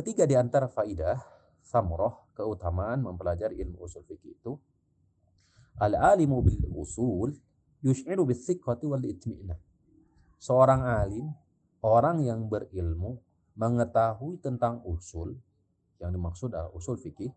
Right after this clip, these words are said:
yush'iru bis sikhati wal itmi'nah. Dia akan merasa percaya diri serta tenang dalam melakukan amal soleh. Lima dawwanahu fuqahaul Islam. Memang sesuai dengan apa yang ditadwin, ya,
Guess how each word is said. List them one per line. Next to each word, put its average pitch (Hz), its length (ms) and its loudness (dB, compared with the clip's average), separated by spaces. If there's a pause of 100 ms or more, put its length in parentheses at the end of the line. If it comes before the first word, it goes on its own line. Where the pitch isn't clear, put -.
(720)
yush'iru 147 420 2
bis 151 160 6
sikhati 175 400 -2
wal 165 160 -2
itmi'nah. 110 460 -10 (260)
Dia 175 240 2
akan 156 220 0
merasa 151 680 0 (400)
percaya 120 720 2
diri 107 480 -2 (140)
serta 139 500 -6
tenang 175 400 -2
dalam 113 320 0
melakukan 113 560 -6
amal 95 240 -6
soleh. 87 300 -6 (420)
Lima 156 220 6
dawwanahu 151 580 4
fuqahaul 135 480 -6
Islam. - 300 -18 (160)
Memang 113 200 -4 (400)
sesuai 123 400 2
dengan 92 400 -2
apa 135 320 -4
yang 123 320 -2
ditadwin, 104 720 -2 (1400)
ya, 87 160 -8